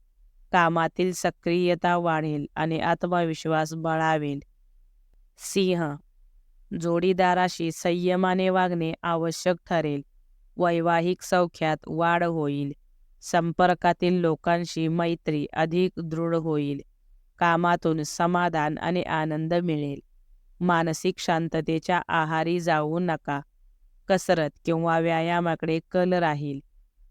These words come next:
मुलांचे स्वतंत्र विचार समजून घ्या. गरज भासल्यास अनुभवी व्यक्तींचा सल्ला घ्या.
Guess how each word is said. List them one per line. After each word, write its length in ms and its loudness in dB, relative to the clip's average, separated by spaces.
मुलांचे 600 2
स्वतंत्र 640 0
विचार 460 0
समजून 640 -2
घ्या. 220 -2
गरज 380 4
भासल्यास 640 0
अनुभवी 640 0
व्यक्तींचा 680 0
सल्ला 480 0
घ्या. 240 -4